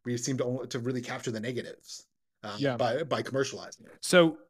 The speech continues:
Speaker 2: you, you seem to know quite a lot about plants and, and, and beyond that. Did, did
Speaker 1: I,
Speaker 2: you
Speaker 1: I know a lot about a lot.
Speaker 2: I know,
Speaker 1: Like,
Speaker 2: I know you know a lot
Speaker 1: it's,
Speaker 2: about
Speaker 1: that just happens to be what we're talking
Speaker 2: Yeah,
Speaker 1: about.
Speaker 2: for sure.
Speaker 1: <laughs>
Speaker 2: Um,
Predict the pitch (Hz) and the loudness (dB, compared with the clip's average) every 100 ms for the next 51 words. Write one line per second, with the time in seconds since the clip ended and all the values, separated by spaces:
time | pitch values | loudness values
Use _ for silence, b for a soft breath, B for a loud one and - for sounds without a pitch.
0 | _ _ _ - 160 170 170 151 175 196 | _ _ _ -8 0 0 0 0 0 2
1 | - 214 175 151 143 139 135 131 - - | 0 0 2 4 6 6 4 0 -8 -10
2 | 139 135 131 123 127 120 113 117 117 - | 0 0 2 2 2 2 0 -2 -4 -10
3 | _ _ _ _ _ _ - 147 135 127 | _ _ _ _ _ _ -8 -4 -4 -4
4 | - 127 123 117 - 139 127 127 135 127 | -6 -6 -8 -10 -10 -8 -8 -6 -8 -6
5 | 120 139 139 117 123 123 147 131 196 - | 0 4 4 2 -6 -10 -8 2 2 2
6 | - 139 156 196 143 139 131 120 107 175 | -4 2 6 8 8 6 4 2 4 6
7 | 185 214 165 190 202 185 170 160 151 143 | 12 12 12 12 12 12 12 8 6 10
8 | 180 170 - 208 - 190 175 139 135 131 | 12 10 10 10 10 10 12 12 10 8
9 | 131 127 113 113 165 165 170 135 190 - | 6 4 4 2 2 4 6 10 10 10
10 | 190 - 165 165 156 143 | 8 10 8 10 10 8